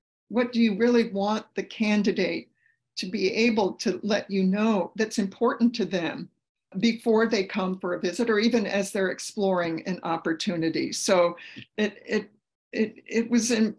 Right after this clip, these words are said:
it was interesting to me when you said, "Well, what, what do you, <laughs> what do you, what do you, what do you do ahead of time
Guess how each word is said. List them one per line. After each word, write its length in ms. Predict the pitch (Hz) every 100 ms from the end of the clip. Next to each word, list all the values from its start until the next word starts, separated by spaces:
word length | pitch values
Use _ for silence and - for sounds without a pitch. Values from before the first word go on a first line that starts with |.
| -
it 160 | 233
was 240 | 233 220 220
interesting 580 | 269 262 240 - 208
to 140 | 202 202
me 180 | 202 202
when 180 | 190
you 140 | 175 180
said, 300 | - 180 170
"Well, 160 | 175
what, 240 | 196 220 - -
what 240 | 247 240
do 100 | - -
you, 140 | 214 - - - -
<laughs> 340 | 240 - - 190
what 120 | 233
do 80 | 240
you, 240 | 226 294 -
what 180 | 202 240
do 80 | 247
you, 240 | 226 190 -
what 240 | - 196 254
do 80 | 294
you 160 | 311
do 400 | 233 247 247 190 - _ _ _ _
ahead 320 | - 185 262 277
of 140 | 226
time 480 | - 180 151 160